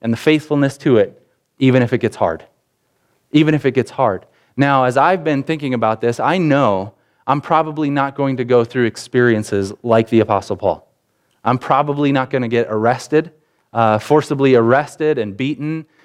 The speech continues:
I'm probably not going to experience the difficulty and the hardship that he did. But nonetheless, I'm preaching to myself saying,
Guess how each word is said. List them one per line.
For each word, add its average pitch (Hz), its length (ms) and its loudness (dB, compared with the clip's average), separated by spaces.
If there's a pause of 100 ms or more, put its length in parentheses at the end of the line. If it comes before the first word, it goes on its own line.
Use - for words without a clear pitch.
(160)
I'm 113 180 -2
probably 147 480 -2
not 139 220 -2
going 139 160 -2
to 127 360 0
experience 139 520 0
the 123 120 2
difficulty 131 540 0
and 123 80 2
the 117 60 0
hardship 131 400 -2
that 113 100 -4
he 156 140 -6
did. 127 240 2 (280)
But 127 120 0
nonetheless, 147 600 2
I'm 127 120 -4
preaching 156 320 -4
to 185 80 -2
myself 151 420 0
saying, 123 320 -2